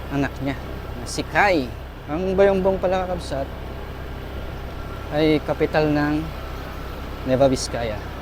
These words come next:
Okay, Masin George. Daan muna tayo ng Gadingan.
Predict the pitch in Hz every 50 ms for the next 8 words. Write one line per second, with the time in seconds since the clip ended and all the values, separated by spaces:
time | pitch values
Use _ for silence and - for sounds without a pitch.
0 | - - - - - - - - - - - - - - - - - - - -
1 | - - - - - - - - - - - - - - - - - - - -
2 | - - - 185 165 147 143 147 147 147 156 156 156 156 151 147 156 160 165 165
3 | 165 160 160 160 165 165 156 - - - - - - - - - 156 156 170 170
4 | 175 190 - 185 185 196 196 196 196 196 170 175 160 175 175 170 180 185